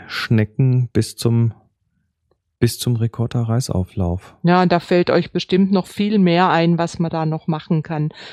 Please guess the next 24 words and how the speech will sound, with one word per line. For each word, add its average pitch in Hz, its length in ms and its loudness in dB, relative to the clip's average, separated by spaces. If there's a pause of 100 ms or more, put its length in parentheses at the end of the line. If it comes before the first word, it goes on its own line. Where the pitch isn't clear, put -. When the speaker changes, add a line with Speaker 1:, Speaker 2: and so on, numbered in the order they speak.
(120)
Speaker 2:
Das - 140 -8
sind 185 140 4
jetzt 180 180 2
einfach 170 320 0
mal 165 220 2
so 160 240 -2
ein 160 80 -2
paar 160 240 -2
Ideen 165 480 0
von 160 260 0
mir, 170 240 2
aber 151 360 -2
vielleicht 160 400 -4
fallen 151 280 0
euch 151 220 -2
noch 233 100 0
ein 233 60 -2
paar 190 240 -2
ein, 160 240 -2
könnt 165 240 -2
ihr 160 60 -4
mir 156 120 -2
gerne 175 300 0
schreiben. 185 440 0